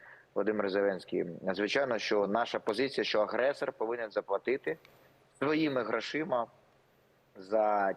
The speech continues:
ті, а, ті збитки, які сьогодні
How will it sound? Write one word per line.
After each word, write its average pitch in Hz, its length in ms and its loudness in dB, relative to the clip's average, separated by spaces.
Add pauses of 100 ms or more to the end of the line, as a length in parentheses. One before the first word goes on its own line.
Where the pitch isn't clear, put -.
ті, 117 360 0 (560)
а, 92 640 2
ті 120 140 0
збитки, 107 440 0
які 107 220 -2
сьогодні 101 720 0